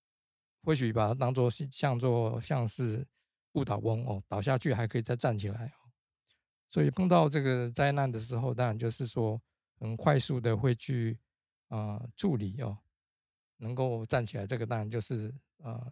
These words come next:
我们希望的了哦。但，但是在救灾的过程，我想这一定平常没有做适当的演练啊等等哦，啊，大概临时也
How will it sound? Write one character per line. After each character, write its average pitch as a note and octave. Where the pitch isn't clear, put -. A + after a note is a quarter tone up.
我 -
们 G#2+
希 C#3
望 B2
的 G2
了 G#2+
哦。 A#2
但， C#3
但 C3+
是 C#3+
在 C3
救 B2
灾 A#2+
的 A2
过 A2+
程， G2+
我 A2
想 G#2+
这 C3
一 B2
定 A#2+
平 C3
常 A2
没 B2+
有 A2+
做 B2
适 -
当 A#2+
的 G#2+
演 G#2+
练 A#2+
啊 G#2
等 A2+
等 A2+
哦， A2
啊， A2+
大 C3
概 A2+
临 A#2+
时 G#2+
也 G#2